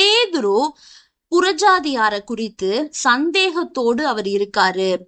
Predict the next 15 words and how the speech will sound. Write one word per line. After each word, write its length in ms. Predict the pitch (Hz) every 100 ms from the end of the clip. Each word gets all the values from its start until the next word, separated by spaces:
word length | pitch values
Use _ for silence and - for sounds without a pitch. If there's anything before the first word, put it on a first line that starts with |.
| _ -
பரிசுத்த 600 | 262 349 359 415 403 359
ஆவியானவர் 840 | 269 226 233 208 196 185 185 254 -
பேதுருவுக்கு 880 | 269 294 330 320 285 208 196 190 240
ஒரு 240 | 254 226 226
தரிசனத்தை 760 | 208 226 339 339 359 330 - 254
காண்பித்து 720 | 220 208 202 190 185 - 196
அவருடைய 460 | 254 226 226 208 202
சித்தத்தை 640 | - 294 233 370 349 233
வெளிப்படுத்தினாரு. 1200 | 269 220 220 233 208 175 180 170 160 160 185 175 180 - _ _ _
பிலிப்பு 640 | 349 381 427 - 247 240 247
வனாந்தரத்திற்கு 880 | 202 226 302 381 359 330 285 240 262 262
போகும்படி 760 | 220 240 247 214 190 196 269 277
பரிசுத்த 580 | 254 320 - 381 -
ஆவியானவரால் 1000 | 311 240 226 226 208 196 185 180 180 262
ஏவப்பட்டாரு. 1000 | 220 214 220 220 220 - 170 170 190 175